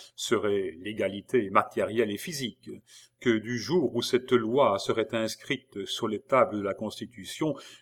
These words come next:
les générations auraient la taille de Goliath, la valeur du Scythe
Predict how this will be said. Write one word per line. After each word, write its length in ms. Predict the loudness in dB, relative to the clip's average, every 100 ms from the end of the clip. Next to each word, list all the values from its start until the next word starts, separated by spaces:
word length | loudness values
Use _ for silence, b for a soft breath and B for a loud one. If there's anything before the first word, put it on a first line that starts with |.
| _
les 160 | -2 -2
générations 680 | 0 2 2 2 -2 -2
auraient 280 | -2 -2 0
la 140 | 0
taille 340 | 0 2 2 2
de 160 | -4
Goliath, 720 | -4 0 2 6 4 4 -4 -6
la 140 | -4 0
valeur 540 | 0 0 0 0 -2
du 160 | -6 -6
Scythe 480 | -4 -4 -6 -12